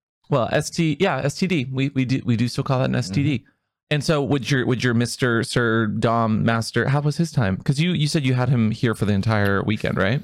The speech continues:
Speaker 2: Yeah, so he came out for the weekend. So, and I had been locked up for twenty-two days before he had come, and he had been doing, like, a cage check every single day on Twitter.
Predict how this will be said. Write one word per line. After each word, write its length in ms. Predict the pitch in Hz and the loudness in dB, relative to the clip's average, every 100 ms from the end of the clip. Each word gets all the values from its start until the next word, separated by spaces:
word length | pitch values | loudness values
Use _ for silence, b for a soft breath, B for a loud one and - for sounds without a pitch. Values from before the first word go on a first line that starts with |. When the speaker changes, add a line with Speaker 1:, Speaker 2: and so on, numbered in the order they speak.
| - | -2
Speaker 2:
Yeah, 160 | 196 | 0
so 180 | 147 160 | 0 0
he 100 | 160 | 0
came 180 | 165 165 | 0 2
out 120 | 151 | 0
for 120 | 147 | 0
the 80 | 131 | 0
weekend. 560 | 113 107 117 110 110 107 | 2 2 2 2 2 0
So, 240 | 117 101 | 2 2
and 200 | 101 101 | 2 2
I 120 | 98 | 2
had 180 | 95 107 | 2 2
been 180 | 92 92 | 2 2
locked 280 | 87 85 - | 2 0 0
up 180 | 85 - | -2 -2
for 240 | - 80 | -2 -2
twenty-two 540 | 78 - 82 78 - | -2 -4 -2 -2 -4
days 260 | 76 76 76 | -2 -2 -2
before 380 | - 73 78 71 | -6 -8 -6 -6
he 220 | 71 71 | -6 -8
had 260 | 67 71 - | -6 -10 -10
come, 520 | - 78 65 67 85 | -4 -4 -2 -4 -4
and 160 | 73 | -4
he 300 | 71 80 76 | -4 -4 -4
had 240 | 73 78 69 | -2 -4 -4
been 200 | 76 71 | -6 -6
doing, 260 | 73 73 | -6 -6
like, 240 | 73 73 67 | -6 -8 -10
a 80 | 67 | -16
cage 540 | - 82 80 - - | -10 -8 -6 -8 -14
check 300 | - 78 76 | -6 -6 -6
every 260 | - 78 78 | -8 -6 -4
single 300 | 76 78 73 | -4 -4 -4
day 480 | 80 80 80 80 80 | -2 0 0 0 -2
on 240 | 76 76 | -2 -4
Twitter. 460 | 78 101 85 85 | -2 -2 0 0